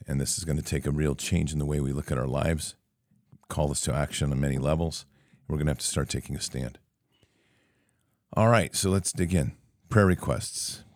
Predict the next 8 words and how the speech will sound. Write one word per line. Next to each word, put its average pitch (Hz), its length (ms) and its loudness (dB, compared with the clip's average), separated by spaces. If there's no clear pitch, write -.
for - 100 -6
today. 69 380 -2
The 90 120 2
prime, 107 480 4
the 90 160 -2
preemie 127 460 4
two 110 220 4
boys 85 640 2